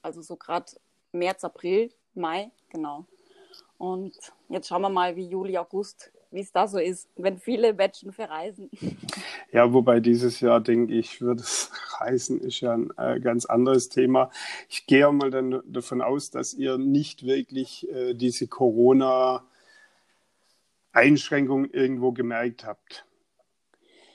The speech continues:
Speaker 1: Nicht wirklich. Also da wir ja digital <clears throat> unterwegs sind auch und wir konnten liefern, war das für uns auch sehr gut, dass wir, ja, da vorbereitet waren, dass wir das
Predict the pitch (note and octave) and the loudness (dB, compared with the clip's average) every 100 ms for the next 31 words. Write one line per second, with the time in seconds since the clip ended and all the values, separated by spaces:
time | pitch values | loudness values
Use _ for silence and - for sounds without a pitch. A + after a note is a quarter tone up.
0 | _ _ _ _ G#3 A3+ - F#3+ A3+ A#3 | _ _ _ _ 0 0 0 -2 2 2
1 | - F3+ F3 - F3+ F3+ F#3+ F#3 F#3+ G3 | 2 -4 -4 -2 -2 -2 -2 0 0 0
2 | F#3+ F#3 - - F3 F#3+ F3 - F#3+ F#3 | -2 -2 -8 -8 -8 -8 -18 -16 -8 -4
3 | A3 A#3 _ _ A3 - A3+ A#3 G3 A3 | -4 -6 _ _ -20 -16 -10 -10 -6 -6
4 | - - A#3 E3 G3 G3+ G3 F#3+ - F#3 | -8 -10 -10 -6 -6 -6 -12 -16 -16 -16
5 | G3+ F3+ G3 A3 - G#3+ G#3 G#3 _ _ | -16 -16 -14 -12 -6 -6 -6 -12 _ _
6 | _ _ E3+ F3 F#3+ - G#3 F#3+ F#3+ F#3+ | _ _ -2 -2 -2 -10 -10 -10 -12 -12
7 | - F#3 - G3 F#3+ F3+ - F#3+ F3 F3+ | -10 -12 -8 -10 -10 -12 -10 -10 -10 -12
8 | _ - F3 E3+ _ - E3+ - F3+ F#3+ | _ -12 -10 -10 _ -10 -10 -4 -2 -2
9 | E3 F3 F3+ F3 E3+ F3 E3+ F3 F3 | -6 -8 -10 -10 -10 -10 -14 -18 -18